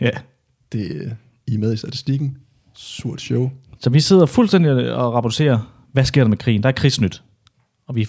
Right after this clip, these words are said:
Speaker 1: fuld... Jeg, jeg kører fuld dækning på krigsnyt.
Speaker 2: Ja, og må jeg lige, øh, lige, jeg
Speaker 1: Ja.
Speaker 2: stopper dig lige en gang.
Speaker 1: Du stopper mig lige en gang.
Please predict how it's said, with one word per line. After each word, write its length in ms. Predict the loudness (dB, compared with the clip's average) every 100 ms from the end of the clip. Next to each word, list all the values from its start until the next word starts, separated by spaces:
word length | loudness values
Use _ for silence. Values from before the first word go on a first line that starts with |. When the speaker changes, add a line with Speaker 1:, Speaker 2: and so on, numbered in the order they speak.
| -6 -2
Speaker 1:
fuld... 200 | -2 -2 _ _ _ _ -12
Jeg, 60 | -4
jeg 140 | 0
kører 120 | 2
fuld 180 | 4 4
dækning 300 | 4 2 -2
på 60 | -4
krigsnyt. 360 | -8 -8 -12 _ _ _ -4
Speaker 2:
Ja, 140 | -2
og 280 | 0 -2 -2
må 120 | -4
jeg 60 | -4
lige, 220 | -4 -4
øh, 180 | -6 -8
lige, 220 | -10 -10 -14
jeg 200 | -6 -4
Speaker 1:
Ja. 20 |
Speaker 2:
stopper 220 | -2 -4 -6
dig 60 |
lige 60 | -8
en 60 |
gang. 200 | -6 -8 -10 -14
Speaker 1:
Du 60 |
stopper 280 | -12 -12 -14
mig 100 | -18
lige 100 | -18
en 60 | -18
gang. 120 | -18